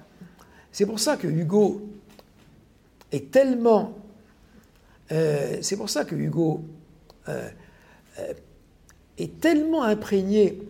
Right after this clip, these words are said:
de cette phobie de la peine de mort. Phobie qui lui a d'ailleurs été, semble-t-il, communiquée par Charles Nodier. Le grand Nodier était lui-même obsédé,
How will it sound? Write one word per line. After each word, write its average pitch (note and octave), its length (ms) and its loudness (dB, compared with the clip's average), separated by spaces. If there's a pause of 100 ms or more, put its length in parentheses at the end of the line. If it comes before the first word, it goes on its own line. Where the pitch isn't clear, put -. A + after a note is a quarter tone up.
(680)
de E3 160 2
cette F#3+ 440 -2 (140)
phobie D4+ 400 2
de - 80 -4
la D3+ 80 -2
peine B2+ 180 -4
de B2+ 80 -8
mort. G#2+ 260 -10 (1300)
Phobie A#3 300 6
qui G#3 120 -2
lui D#3 140 -2
a E3 60 -2
d'ailleurs F3 240 0
été, E3+ 200 -4
semble-t-il, G3+ 720 -2 (480)
communiquée F3+ 520 -2
par F3+ 200 -6
Charles E3 320 -4
Nodier. A2 420 -8 (680)
Le B2 80 -4
grand E3 260 2
Nodier E3+ 500 0
était C#3+ 160 -6
lui-même F#3+ 380 -4
obsédé, A#3 760 -4